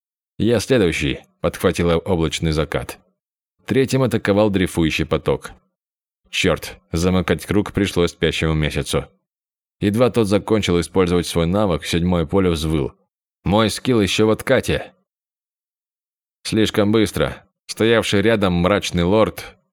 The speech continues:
использовал зуб дракона, чтобы закрыть возникший временной пробел и не позволить оглушению слететь с босса.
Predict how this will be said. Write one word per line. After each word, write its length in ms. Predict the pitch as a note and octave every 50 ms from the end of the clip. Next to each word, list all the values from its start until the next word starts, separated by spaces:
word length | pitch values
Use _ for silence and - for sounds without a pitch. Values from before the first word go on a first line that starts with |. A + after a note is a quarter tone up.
| _
использовал 640 | - G2 F#2 - - A#2 A2+ A2 G2 F#2 G2 F#2+ F#2
зуб 220 | F2 E2+ G#2 G2+ F2
дракона, 640 | F2+ F#2 F2+ F2 - A2 A#2 A2 F#2 D#2+ D2+ -
чтобы 300 | - - - A#2 A2+ A2
закрыть 420 | G2 F2 G2 F#2 - G#2+ A2 G2+ -
возникший 640 | F#2 G2 F#2 E2 D2+ F#2 G#2+ A2 - - - G#2
временной 440 | F#2 F2+ F2+ F2+ F2+ F2+ F#2+ F#2+ F2+
пробел 520 | - E2 E2 D#2 D#2 G2 G#2+ G#2 E2 - - _ _
и 100 | - G#2
не 100 | A2 G#2+
позволить 520 | F2+ G#2+ G2 E2 F#2+ F#2+ A2 A2 A2 F#2 G2+
оглушению 580 | E2+ F2 F2 E2+ - - G2 G2+ G2 G2 F#2+
слететь 460 | F2 - F2+ F2 D#2 - D#2 D2+ -
с 40 | -
босса. 440 | - E2+ D#2+ D2+ - - - D#2+ -